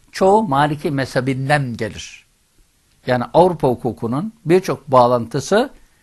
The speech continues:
nedir? Maliki mezhebiyledir. Çünkü Endülüs'ten yürütmüşlerdir. Endülüs'ten alıyorlar, boyuyorlar, bize satıyorlar. Biraz da kirlendiriyorlar boyarken. İçerisine, nasıl diyeyim,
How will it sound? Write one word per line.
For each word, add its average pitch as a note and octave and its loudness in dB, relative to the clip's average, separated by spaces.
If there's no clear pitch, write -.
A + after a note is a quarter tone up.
nedir? E3 0
Maliki D3+ 0
mezhebiyledir. C3 -4
Çünkü G3+ -4
Endülüs'ten F3 -2
yürütmüşlerdir. G#2+ -10
Endülüs'ten E3+ 2
alıyorlar, G3 2
boyuyorlar, G3+ 2
bize G3+ -2
satıyorlar. A2+ -2
Biraz F3+ 2
da E3 2
kirlendiriyorlar E3 2
boyarken. C3+ 0
İçerisine, D#3+ 2
nasıl D3+ -2
diyeyim, C#3+ -4